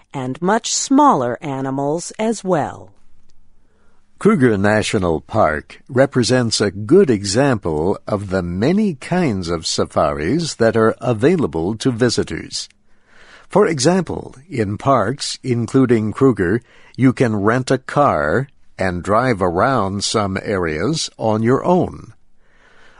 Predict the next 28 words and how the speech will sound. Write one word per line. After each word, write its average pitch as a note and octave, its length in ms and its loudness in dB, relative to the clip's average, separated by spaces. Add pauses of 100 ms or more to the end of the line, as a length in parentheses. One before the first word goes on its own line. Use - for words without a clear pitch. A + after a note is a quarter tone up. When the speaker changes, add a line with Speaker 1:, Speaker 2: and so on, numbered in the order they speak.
Speaker 2:
There E3+ 160 4
are E3 140 2
also D#3 540 4
wilderness A2+ 920 2
trails D2+ 760 -2
for E2+ 320 0
safaris, F#2+ 960 -2 (140)
where G#2 220 2
you G2 200 2
walk G#2+ 480 -2
on B2+ 220 0
a B2 80 0
path F#2+ 580 -2 (200)
to F#2 100 -4
see G2 320 -2
the G#2+ 220 2
animals. F2+ 720 -4 (800)
A C#3+ 140 2
guide C3 720 2 (220)
or B2 200 4
ranger A#2+ 720 0 (140)
comes B2 360 0
with E3 280 2
you F2+ 260 -2 (340)
to A2+ 140 -4
keep - 380 -2
you D3 120 2
safe G#2 540 0